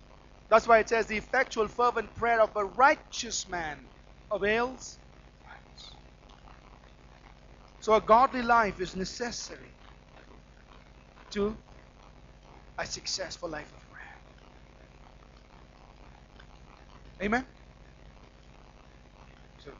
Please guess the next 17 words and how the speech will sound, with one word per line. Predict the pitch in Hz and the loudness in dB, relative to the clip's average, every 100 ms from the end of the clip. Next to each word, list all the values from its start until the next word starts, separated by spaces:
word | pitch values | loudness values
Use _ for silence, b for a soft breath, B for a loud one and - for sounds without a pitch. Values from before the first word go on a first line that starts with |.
| - - - | -20 -20 -8
uh, | 151 | -4
I, | 151 139 139 139 - 151 | -4 -4 -8 -14 -18 -16
I | 139 | -12
didn't | 170 156 185 | -8 -6 -4
like | 185 | -4
to | 185 | -4
hear | 165 208 | -2 0
that. | 175 175 - - - - - 220 | 0 -6 -8 -20 -20 -20 -20 -16
Listen, | 196 - | -14 -10
that's | 214 | -10
the | 202 | -2
word | 196 208 | -2 0
of | 170 | -4
God. | 196 196 | -4 -6
It's | 160 - | -6 -14
a | |
principle. | - - 262 220 - - - | -12 -8 -8 -8 -14 -16 -20